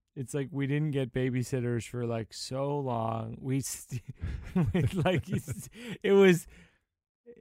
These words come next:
it, and a lot of that is, it's no one's fault. It's, like, literally,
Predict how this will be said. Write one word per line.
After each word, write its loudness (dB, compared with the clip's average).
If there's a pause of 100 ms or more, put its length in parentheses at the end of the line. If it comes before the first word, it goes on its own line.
it, -2
and -2
a 2
lot 0
of 0
that 4
is, -2 (760)
it's -10
no 0
one's 2
fault. -2 (100)
It's, -8
like, -2
literally, 2